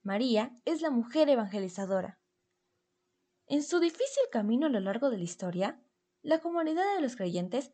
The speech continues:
sabe que se puede contar con la ayuda de la Madre de la Esperanza. Hoy quiero invitarte a que seas como aquellos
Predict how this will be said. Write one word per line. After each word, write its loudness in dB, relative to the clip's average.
sabe -4
que -6
se -10
puede 0
contar -6
con 0
la 4
ayuda 2
de -2
la -6
Madre 0
de -2
la -6
Esperanza. -8
Hoy -2
quiero 4
invitarte -2
a -2
que -2
seas -2
como -6
aquellos -6